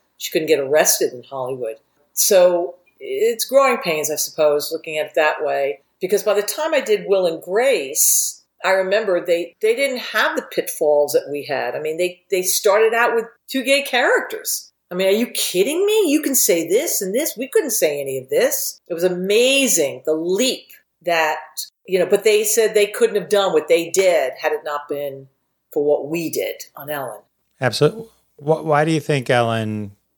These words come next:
Speaker 2: cleaned house after? 'Cause y-, you were the crew that helped her,
Speaker 1: Yeah.
Speaker 2: uh, get her voice out there and this, this message out there.
Speaker 1: I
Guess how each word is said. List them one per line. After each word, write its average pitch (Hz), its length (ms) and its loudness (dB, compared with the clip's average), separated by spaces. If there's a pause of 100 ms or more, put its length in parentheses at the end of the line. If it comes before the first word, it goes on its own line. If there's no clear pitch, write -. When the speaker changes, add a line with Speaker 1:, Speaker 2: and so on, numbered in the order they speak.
Speaker 2:
cleaned 110 300 -6
house 101 540 -4
after? 101 720 -2 (500)
'Cause 127 160 -2
y-, 180 200 -6
you 143 220 2
were 151 120 6
the 113 120 2
crew 113 360 0
that 101 360 -2 (140)
helped 107 320 -4
her, 95 400 -4 (240)
Speaker 1:
Yeah. 165 380 2
Speaker 2:
uh, - 20 -10
get 117 200 2
her 98 120 -4
voice 95 380 -4
out 98 180 0
there 95 180 -2
and 95 200 -8
this, - 320 -4
this 107 340 -4
message 95 500 -2
out 95 240 0
there. 123 260 -12 (340)
Speaker 1:
I 539 140 0